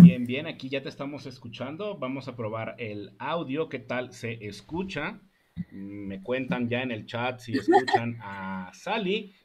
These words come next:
Speaker 1: y si ya me escuchan a mí perfectamente. Aquí estamos, están diciendo hola, hola. Estamos ya por acomodar todo lo que
Speaker 2: Hola.
Speaker 1: necesitamos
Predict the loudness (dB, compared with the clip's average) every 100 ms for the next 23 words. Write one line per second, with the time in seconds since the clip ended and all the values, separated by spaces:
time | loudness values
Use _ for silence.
0 | -12 -12 -6 -4 -2 -4 -8 -10 -8 -6
1 | -6 -4 -6 -6 -6 -6 -8 -4 -4 -2
2 | -2 -2 -8 -20 _ -16 -16 -10 -6 -6
3 | -4 -6 -6 -8 -6 -6 -6 -6 -6 -2
4 | -2 0 0 0 -2 -4 -6 -12 -16 -14
5 | -12 -12 -8 -8 -6 -4 -4 -4 -10 -16
6 | -14 -8 -6 -4 -4 -4 -6 0 4 8
7 | 10 10 8 6 6 4 2 2 4 6
8 | 6